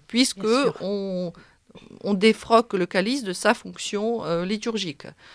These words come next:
Speaker 1: Donc, euh, l'un peut contaminer l'autre. Et, euh, ce qui est vrai pour tous les systèmes religieux,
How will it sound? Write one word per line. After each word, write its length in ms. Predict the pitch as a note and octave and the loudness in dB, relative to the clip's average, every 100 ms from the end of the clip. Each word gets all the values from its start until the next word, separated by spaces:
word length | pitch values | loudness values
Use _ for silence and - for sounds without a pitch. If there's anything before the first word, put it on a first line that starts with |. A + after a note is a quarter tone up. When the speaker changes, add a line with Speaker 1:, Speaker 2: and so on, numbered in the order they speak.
| - - | -20 0
Speaker 1:
Donc, 280 | G3 G3 G3 | 4 4 4
euh, 280 | E3+ E3 - | 4 6 6
l'un 360 | F#3 G#3 B3+ D4 | 6 8 8 4
peut 180 | C4+ | -2
contaminer 560 | C4+ A3+ G3 G3 G#3 F3+ | -2 -4 -4 -2 -2 0
l'autre. 360 | F#3+ F#3+ - - - | 4 4 2 -12 -6
Et, 340 | F3+ G3 F3 - - - | 0 0 0 -6 -20 -12
euh, 240 | C#3 D3 C#3+ _ _ - _ - | -8 -4 -6 _ _ -20 _ -12
ce 140 | - | -10
qui 180 | - A3 | -4 2
est 20 | |
vrai 260 | G3+ A3+ G3+ | 4 6 4
pour 260 | - E3 - _ - | 2 -8 -10 _ 2
tous 100 | B3+ | 4
les 100 | G3 | 4
systèmes 400 | G3 F#3+ F#3 E3+ | 2 -2 -2 0
religieux, 500 | D#3+ D#3+ E3+ B3+ | -2 -2 4 4